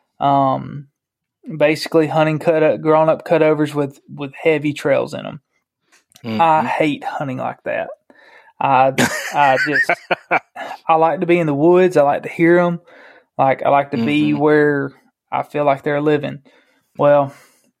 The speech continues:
Speaker 1: I got in there that afternoon. Wind was good. And I sat and I sat and I,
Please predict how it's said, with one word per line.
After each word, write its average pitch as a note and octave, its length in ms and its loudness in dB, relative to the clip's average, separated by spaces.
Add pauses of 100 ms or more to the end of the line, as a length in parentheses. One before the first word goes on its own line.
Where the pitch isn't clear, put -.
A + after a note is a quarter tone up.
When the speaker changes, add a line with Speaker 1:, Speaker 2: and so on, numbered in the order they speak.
(140)
Speaker 1:
I D3+ 100 0
got E3 220 2
in D#3+ 100 0
there D#3 180 2
that D3 140 4
afternoon. D3 800 -2
Wind D3 320 -2
was C#3 120 -4
good. D3 500 -2 (640)
And C#3 120 -2
I C#3+ 140 2
sat C3 460 0
and B2+ 100 -8
I - 120 -6
sat - 420 -6
and D#3+ 200 -10
I, C#3 140 0